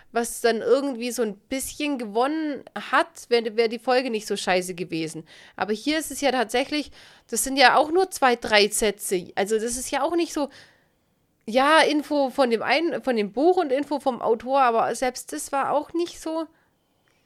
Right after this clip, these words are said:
Ja, das, aber das Komische ist, ich hab die Folge immer richtig gemocht. Ich, ich, ich kann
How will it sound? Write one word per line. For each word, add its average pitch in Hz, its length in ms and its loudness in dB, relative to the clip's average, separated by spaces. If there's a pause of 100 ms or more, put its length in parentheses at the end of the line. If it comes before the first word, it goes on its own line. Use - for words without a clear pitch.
(600)
Ja, 262 440 -2 (800)
das, - 400 -10 (1400)
aber 254 300 6
das 247 160 -6
Komische 359 480 0
ist, 302 180 0
ich 302 140 -4
hab 294 120 -4
die 247 100 -12
Folge 247 360 4
immer 381 360 0
richtig 359 340 -4
gemocht. 269 460 -2 (800)
Ich, 214 140 -8
ich, 220 160 -8
ich 233 220 -10
kann 302 240 -2